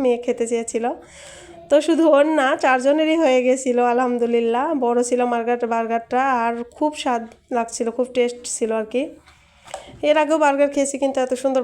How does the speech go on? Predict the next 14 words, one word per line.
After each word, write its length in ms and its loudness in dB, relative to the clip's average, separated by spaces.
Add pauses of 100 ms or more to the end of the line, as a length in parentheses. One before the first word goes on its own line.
বার্গার 320 -4
খাইনি। 300 -2 (540)
তো 60 0 (100)
যাই 200 4
হোক, 120 2 (100)
সন্ধ্যা 320 0
পরে 140 2 (100)
যে 140 -2
চলে 260 2
আসলাম 260 -2 (100)
আমার 140 0 (100)
খুবই 300 -2
পছন্দের 460 -2
খাবার 280 0